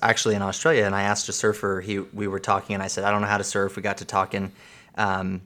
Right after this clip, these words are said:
at, what is that coffee shop called where they serve the long black? I'm sure long black is everywhere in Australia. Anyways, we got to talking and, and I'm like, "Hey, are, are you afraid of the water?"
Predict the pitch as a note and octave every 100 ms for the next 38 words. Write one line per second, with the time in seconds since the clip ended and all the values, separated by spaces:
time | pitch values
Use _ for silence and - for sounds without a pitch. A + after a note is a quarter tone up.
0 | _ _ _ - - _ _ - - G#2
1 | F#2+ - _ _ A2 A#2 - F2+ - G#2+
2 | - F#2+ - - F#2 F2 F#2 F#2+ A2 G#2
3 | G2 F2+ F#2+ F#2+ G#2 F#2 - - - -
4 | - - - G#2 - G#2 G2 F#2+ F2+ G#2+
5 | F#2+ G#2 F#2 - F2 - - - - D#3+
6 | A#2 G#2+ G#2+ B2+ C#3+ C#3 C3 A2+ - A2+
7 | A2+ - - - - - A#2 A2+ A2 G#2+
8 | - A#2+ A2+ A2+ A2 - D#3 C#3 A2+ -
9 | - - A2 A#2+ C#3+ - A#2+ A2+ G2+ G2
10 | A#2 C#3+ G#2 -